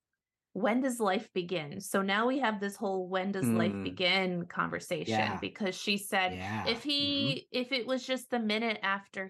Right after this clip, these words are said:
Speaker 1: he got to the ship on the transporter pad, she would have separated them no problem. But now it's been several weeks, and he's formed relationships and memories. So at what point
Speaker 2: Mm-hmm.
Speaker 1: did he become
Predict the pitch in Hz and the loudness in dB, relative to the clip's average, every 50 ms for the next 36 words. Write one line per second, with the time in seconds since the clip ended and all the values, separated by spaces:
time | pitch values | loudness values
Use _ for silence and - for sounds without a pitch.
0 | - - 202 190 185 180 180 185 185 - - _ _ _ _ _ - - 180 - | -10 -12 -12 -10 -10 -10 -10 -10 -10 -12 -14 _ _ _ _ _ -18 -8 -2 2
1 | 170 185 240 - - - 190 170 185 170 - - 180 - - - - - - 165 | 2 2 2 0 0 -2 -2 -2 -2 -6 -4 -2 -2 -2 -2 -4 -6 -6 -4 -2
2 | 175 175 175 - - 202 196 214 220 - - - 185 170 - - 196 180 - - | -2 -2 -4 -4 -2 0 0 0 0 -2 -2 -2 -2 -2 -2 -4 -6 -6 -6 -6
3 | - - - - - 196 - - 202 202 196 190 185 185 - - 185 185 - 185 | -6 -4 -4 -6 -6 -10 -8 -4 -4 -2 -2 -2 -4 -4 -4 -4 -4 -4 -2 -2
4 | 180 175 175 175 175 175 180 175 170 170 165 165 165 - - - 233 240 214 - | 0 0 -2 -2 -4 -4 -2 -2 -2 -2 -2 -4 -4 -4 -2 0 0 0 -2 -6
5 | - - - - 214 - - - - - - - - _ _ _ _ - 220 - | -12 -14 -16 -16 -18 -20 -20 -20 -20 -20 -20 -20 -20 _ _ _ _ -2 0 0
6 | 220 208 208 220 247 262 254 226 226 - - 220 208 214 - - 208 202 202 202 | 2 2 2 4 4 4 4 2 0 0 0 0 0 0 2 2 0 2 2 0
7 | 196 185 208 240 254 - - - - - - - 175 175 175 185 190 - - - | 0 0 0 0 -2 -4 -6 -10 -10 -8 -4 -2 -2 -2 -2 -4 -4 -4 0 0
8 | 190 180 175 175 175 175 175 180 180 202 220 220 - 190 180 175 170 - - 165 | 2 2 2 0 -2 0 0 2 2 2 0 0 -2 -6 -6 -6 -6 -4 -2 -2
9 | 160 - - - - - 175 175 180 175 180 180 185 190 208 214 202 180 165 160 | -2 -2 -4 -8 -6 -2 -2 -2 -2 -2 -2 0 0 2 2 2 2 2 0 0
10 | 175 87 - - - - - - - 202 185 180 180 190 - 202 202 214 - - | -2 -4 -4 -6 -8 -8 -8 -4 0 2 4 4 4 2 0 0 -2 -2 -2 -2
11 | - - - - 247 247 240 214 202 196 196 196 185 190 202 180 175 175 185 185 | -6 -6 -2 0 2 4 2 2 0 -2 -4 -4 -4 -2 0 0 0 2 0 -2
12 | 185 - - 196 180 180 175 175 | -2 0 0 2 2 2 0 -2